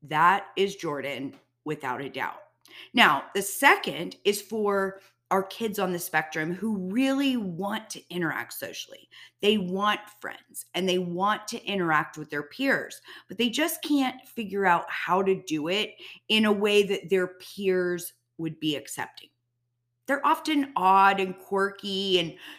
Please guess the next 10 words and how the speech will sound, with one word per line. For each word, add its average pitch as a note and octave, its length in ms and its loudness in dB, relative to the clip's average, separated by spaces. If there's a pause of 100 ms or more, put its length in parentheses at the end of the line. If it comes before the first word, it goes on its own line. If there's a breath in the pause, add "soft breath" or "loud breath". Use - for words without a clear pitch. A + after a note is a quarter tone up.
don't A#3 320 0
interact G#3+ 540 0
in G3 100 -4
a F3+ 200 -2
typical D4+ 640 -6
way, - 540 -6 (240 soft breath)
which - 260 -4
causes G#3+ 420 2
their B3 140 0
peers E3 640 -6